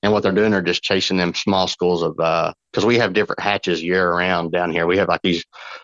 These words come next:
super micro, um, threadfin hatches, and then you get these big, um, these bigger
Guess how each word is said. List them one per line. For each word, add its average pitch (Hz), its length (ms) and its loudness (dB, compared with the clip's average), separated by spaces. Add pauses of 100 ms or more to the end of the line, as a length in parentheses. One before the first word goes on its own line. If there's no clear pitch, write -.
(120)
super 113 540 2
micro, 101 760 2 (220)
um, 90 540 2
threadfin 104 380 0
hatches, 110 420 0 (680)
and 98 100 2
then 101 120 4
you 98 80 4
get 98 160 2
these 95 260 4
big, 92 380 2
um, 76 500 0 (1040)
these 98 180 2
bigger 92 420 2